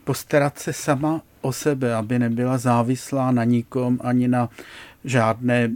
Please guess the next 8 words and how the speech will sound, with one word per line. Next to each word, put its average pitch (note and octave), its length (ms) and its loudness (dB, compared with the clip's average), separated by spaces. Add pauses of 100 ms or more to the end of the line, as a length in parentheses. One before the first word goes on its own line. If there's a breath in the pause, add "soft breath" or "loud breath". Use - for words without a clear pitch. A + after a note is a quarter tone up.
(120)
instituci, B2 1080 -2
pokud - 420 -12
možno, C3 460 -2 (380 loud breath)
ale B2 200 -2
opravdu, B2+ 520 -2
aby A#2+ 180 -2
byla B2+ 260 -4
samostatná. G#2+ 960 -6